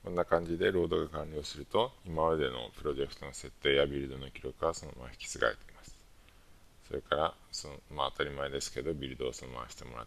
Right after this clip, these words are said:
たりしてきますし、プラグインの設定とかインストールされているものをすべてそのまま引き継がれています。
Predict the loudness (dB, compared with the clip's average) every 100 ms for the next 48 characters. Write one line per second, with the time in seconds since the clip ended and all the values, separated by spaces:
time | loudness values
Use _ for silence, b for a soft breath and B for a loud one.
0 | -6 -4 -4 -6 -14 -14 -8 -4 0 0
1 | -2 b b b -2 8 8 8 4 0
2 | -4 -4 -2 0 0 2 4 6 4 -2
3 | -2 0 0 0 0 2 0 -2 -6 -6
4 | -2 0 4 4 4 0 -20 -16 -10 -6
5 | -2 -2 -4 -8 0 0 0 -2 -4 -6
6 | -18 -20